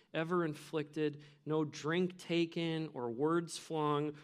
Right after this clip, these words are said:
or body misused that can keep us from the saving grace of Jesus Christ. Nothing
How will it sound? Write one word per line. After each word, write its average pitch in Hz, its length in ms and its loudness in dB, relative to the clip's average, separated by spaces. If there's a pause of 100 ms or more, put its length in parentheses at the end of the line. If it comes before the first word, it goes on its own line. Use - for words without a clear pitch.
(120)
or 127 120 -2
body 160 380 6
misused 127 760 -2
that 135 140 -6
can 135 160 -6
keep 143 280 -6
us 120 220 -4
from 131 160 -6
the 117 60 -8
saving 135 480 -4
grace 113 320 -10
of 110 80 -16
Jesus 113 340 -14
Christ. - 560 -20 (3000)
Nothing 147 500 -2